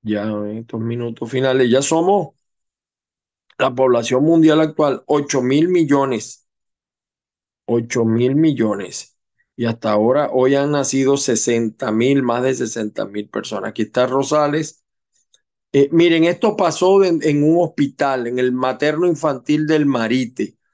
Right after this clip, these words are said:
Están acusando a un médico de negligencia y que por eso murió el niño. ¿Ve? No puedo poner más porque,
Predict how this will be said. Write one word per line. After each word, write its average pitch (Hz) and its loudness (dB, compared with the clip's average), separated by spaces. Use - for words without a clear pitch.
Están 143 -2
acusando 147 -2
a - 2
un 143 0
médico 135 0
de 143 0
negligencia 127 -2
y - -6
que 127 -2
por 113 -2
eso 117 -2
murió 113 2
el 117 0
niño. 104 -6
¿Ve? 127 -10
No 131 -2
puedo 139 2
poner 127 -2
más 123 -4
porque, 127 -2